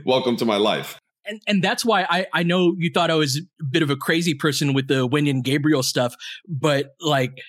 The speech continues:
Speaker 2: just
Speaker 1: No, I'm,
Speaker 2: having
Speaker 1: I didn't, I didn't, I, I'm
Speaker 2: No,
Speaker 1: with you on that.
Speaker 2: okay. Well, I mean, but the idea that a guy who's bounced around the league on multiple teams that is, was an undrafted free agent would actually be really helpful.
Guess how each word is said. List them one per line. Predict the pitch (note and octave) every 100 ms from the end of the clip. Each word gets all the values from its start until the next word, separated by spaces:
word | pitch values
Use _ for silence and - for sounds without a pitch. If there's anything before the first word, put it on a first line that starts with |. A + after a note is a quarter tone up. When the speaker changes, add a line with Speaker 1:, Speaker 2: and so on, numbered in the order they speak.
| - _ _ E3
Speaker 2:
just | C3+ F3+ A3+
Speaker 1:
No, |
I'm, | C#4
Speaker 2:
having | - B3 - - - - _
Speaker 1:
I | D#3+
didn't, | A3+ A3+ -
I |
didn't, |
I, | - D3 -
I'm |
Speaker 2:
No, | B3+
Speaker 1:
with | D4
you | D4+
on | D3
that. | D#3 G#2 - - -
Speaker 2:
okay. | B3 D#4 E4 B3+ B3 C4
Well, | C4+ B3 - -
I | A#3
mean, | A#3+ F3+ G3
but | F#3 D3+ A3+
the | G#3
idea | G3+ F#3 B3
that | F#3 E3 E3 -
a | E3
guy | D#3 D#3
who's | D#3 D#3 B2
bounced | - C#3 D#3 -
around | D3 C#3 D3
the | C#3
league | B2+ D#3 F#3+ F#3+ - -
on | E3 C#3+ C3+
multiple | D3+ D#3+ -
teams | D#3+ F3 D#3+ D#3+ D#3+ B2+
that | C3
is, | C3 A2 - -
was | C3+ B2+
an |
undrafted | D3 D#3+ D#3 D3 D#3+
free | C#3 D3 C#3+
agent | C#3+ D3+ - -
would | D#3
actually | C3+ - A#3+
be | E3+ C#3 A2
really | G2+ B2+ E3
helpful. | C#3+ C3 - - A#3+